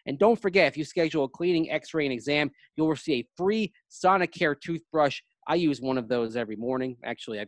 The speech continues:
use it twice a day. And I, I love it. It will change your brushing habits because it'll encourage you to brush more. Sometimes you're in a rush if you've just got a regular toothbrush and you're in,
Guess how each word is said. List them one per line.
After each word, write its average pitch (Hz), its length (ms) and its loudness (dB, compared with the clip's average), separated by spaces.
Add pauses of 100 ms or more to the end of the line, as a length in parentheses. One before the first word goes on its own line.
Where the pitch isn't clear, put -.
(140)
use 110 160 -10
it 107 160 -12
twice 135 300 -6
a 101 40 -12
day. 101 260 -12 (400)
And 120 280 -6 (640)
I, 131 120 2
I 131 120 -6 (560)
love 123 400 -2
it. - 100 -10 (100)
It 143 160 -4
will 143 240 -4
change 160 680 -2 (200)
your 120 220 -10
brushing 131 400 -4
habits 120 500 -2
because 117 420 -8 (400)
it'll 139 240 -2
encourage 147 800 0
you 98 160 -12 (140)
to 120 200 -8
brush 120 380 -4 (280)
more. 123 320 -4
Sometimes 190 520 -2
you're 165 160 0
in 165 60 2
a 151 60 0
rush 143 360 0
if - 100 -16
you've 117 140 -12
just 135 220 -6
got 131 180 0
a 104 40 -6
regular 120 460 -6
toothbrush 131 420 -8 (300)
and 110 120 -8
you're 135 140 2
in, 131 140 0